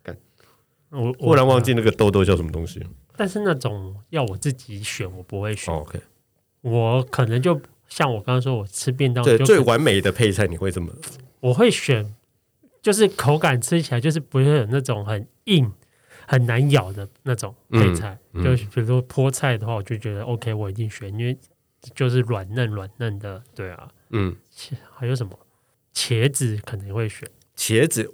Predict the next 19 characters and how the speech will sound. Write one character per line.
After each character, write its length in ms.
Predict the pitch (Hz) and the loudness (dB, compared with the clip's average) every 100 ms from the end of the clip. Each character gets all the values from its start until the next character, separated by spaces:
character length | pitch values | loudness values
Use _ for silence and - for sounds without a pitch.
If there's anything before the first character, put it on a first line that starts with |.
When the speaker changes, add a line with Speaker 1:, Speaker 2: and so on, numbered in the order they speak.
| - | -8
Speaker 1:
我 220 | 107 110 | -6 -6
真 260 | - 214 160 | -4 0 0
的 60 | |
觉 120 | 101 | 0
得 80 | 107 | 0
很 100 | 95 | 0
奇 140 | 90 98 | -4 -4
怪， 140 | 110 180 | -2 2
为 120 | 202 | 2
什 140 | 107 | 2
么 80 | 90 | -2
有 140 | 90 | -2
一 20 | 85 | -2
些 100 | 107 | -4
人 100 | 90 | -4
不 120 | 110 | -6
吃 240 | - 110 | -6 -6
茄 340 | 98 - - - | -6 -8 -12 -12
子， 160 | - | -14